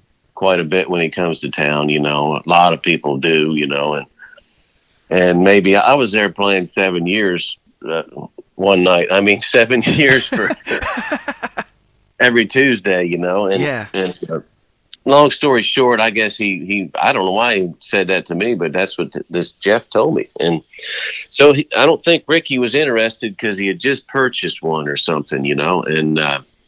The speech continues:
Speaker 1: so I said, "Well, I'll just," he called me up and I said, "I'll go look at it." And, uh, went and looked at it,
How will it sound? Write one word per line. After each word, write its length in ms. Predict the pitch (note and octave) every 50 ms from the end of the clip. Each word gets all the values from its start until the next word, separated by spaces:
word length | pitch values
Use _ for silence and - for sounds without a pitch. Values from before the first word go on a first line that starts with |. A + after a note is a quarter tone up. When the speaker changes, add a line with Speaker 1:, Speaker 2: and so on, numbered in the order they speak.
| _ _ _ _ _ _ _ _ _ _ _ _ _ _ - - - - - - - - - - - _ _
Speaker 1:
so 420 | - - - A2 A#2 B2 B2 A#2+
I 260 | A#2+ A2+ A#2 B2 C3 A#2+
said, 260 | - - B2+ A2 G#2
"Well, 280 | A2 B2 C#3 D3 C#3+
I'll 160 | B2 A#2+ C3+ B2
just," 280 | A#2+ A#2 G#2 - - -
he 140 | - A2+ A2
called 280 | - A#2+ B2 C#3 C#3+ B2+
me 100 | B2 B2
up 140 | B2+ C#3+ -
and 80 | B2 B2
I 40 |
said, 200 | A#2 - - A#2
"I'll 160 | A#2 A#2 C3 C#3
go 160 | C3+ C#3+ C3+
look 260 | A2+ A2+ B2+ C3 -
at 200 | G2+ F2+ E2 D#2+
it." 140 | F#2 F#2 - -
And, 360 | - E2 E2+ D#2+ E2 E2 E2 E2
uh, 280 | E2 E2 E2+ E2 E2 D#2+ _ _ _ _ _ _ _ - _ _ _ _ _ _ _ _ _ _ _ _ _ _
went 240 | - F2 A#2 B2+ B2
and 80 | A2+ A2+
looked 240 | C3 D3+ - - G#2+
at 200 | G2+ G2 G2+ G#2
it, 160 | A2+ -